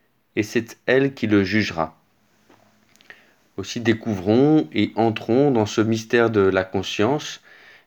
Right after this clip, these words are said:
et découvrons ce qu'elle est profondément. La conscience est une faculté humaine établie au plus profond de l'homme, une voix intérieure que tout homme possède et que l'on retrouve sous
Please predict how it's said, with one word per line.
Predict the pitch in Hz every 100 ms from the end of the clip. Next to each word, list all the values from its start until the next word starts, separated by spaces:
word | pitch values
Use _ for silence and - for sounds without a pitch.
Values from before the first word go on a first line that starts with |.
| -
et | 95
découvrons | 101 107 101 107
ce | 123 107
qu'elle | 101 98
est | 117
profondément. | - 98 110 101 90 85 _ _ _ _ _ _ _ _ _ _ _
La | 101
conscience | 101 117 113 147 135
est | 110
une | 120
faculté | 113 113 127 117 120 117
humaine | 120 110 117 147
établie | 127 113 117 113 113 143
au | 123
plus | 110 - 156
profond | - 123 - 135 143 135 _
de | 104
l'homme, | 104 107 113 95 85 _ _ _ _ _ _ -
une | 107
voix | 104 117 -
intérieure | 131 131 127 113 110 123 143 -
que | 110 104 _
tout | - 151 -
homme | 120 123 120
possède | 123 113 - 92 120 156 160 - -
et | -
que | 113
l'on | 107 101
retrouve | 113 113 117 135 143
sous | - 107 110